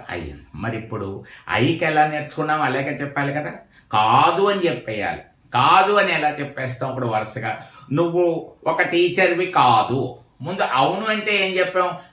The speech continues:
"You are a teacher" అన్నాం. ఇప్పుడు కాదని చెప్పాలంటే మీకు వచ్చేసింది, ఇంత ముందు నాట్ రావాలి అని గుర్తొచ్చేసింది మీ అందరికీ. చాలా యాక్టివ్గా ఉన్నారు పాఠం వింటున్న వాళ్ళందరూ. ఇప్పుడు నాట్, నాట్ చివర ఎక్కడా రాదు.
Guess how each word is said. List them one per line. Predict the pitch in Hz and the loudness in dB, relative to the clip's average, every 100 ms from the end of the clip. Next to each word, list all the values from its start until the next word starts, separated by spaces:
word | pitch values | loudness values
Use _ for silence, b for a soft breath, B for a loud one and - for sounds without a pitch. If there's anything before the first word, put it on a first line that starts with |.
| 160 | 4
"You | 170 | 6
are | 151 147 147 156 | 6 6 4 0
a | 175 | 0
teacher" | 143 127 120 123 110 | -2 -2 0 -2 -2
అన్నాం. | 82 80 - _ _ _ _ _ _ b b b | -6 -12 -16 _ _ _ _ _ _ b b b
ఇప్పుడు | 208 | -6
కాదని | - 175 190 208 214 196 | 2 4 6 4 2 0
చెప్పాలంటే | 185 185 180 175 175 202 | 0 2 2 0 -2 -2
మీకు | 180 165 160 156 | -2 -4 -4 -2
వచ్చేసింది, | 165 208 202 170 175 | -4 -4 -8 -4 -4
ఇంత | 160 | -2
ముందు | 160 170 | -2 -2
నాట్ | 151 160 190 185 | 2 2 2 2
రావాలి | 180 180 180 175 175 | 2 4 6 4 4
అని | 170 | 2
గుర్తొచ్చేసింది | 165 165 175 - 143 143 147 | -2 -2 -2 -2 -6 -4 -2
మీ | |
అందరికీ. | 139 143 - - 90 - b b - | -2 -2 -4 -10 -14 -16 b b -2
చాలా | 135 156 151 127 | 0 2 2 2
యాక్టివ్గా | 127 151 - 165 165 | 2 0 0 0 2
ఉన్నారు | 156 147 143 135 | 0 0 -2 0
పాఠం | 131 131 135 | -2 -2 -4
వింటున్న | 127 120 120 | -6 -4 -4
వాళ్ళందరూ. | 117 107 90 82 71 - B B | -2 -4 -6 -10 -14 -16 B B
ఇప్పుడు | 185 190 | -2 2
నాట్, | 156 185 208 - | 4 4 2 -2
నాట్ | 117 - 143 196 - - | -6 -2 0 0 -2 0
చివర | 180 185 | 2 2
ఎక్కడా | 190 - 180 175 | 0 0 2 2
రాదు. | 151 123 87 | 2 0 -4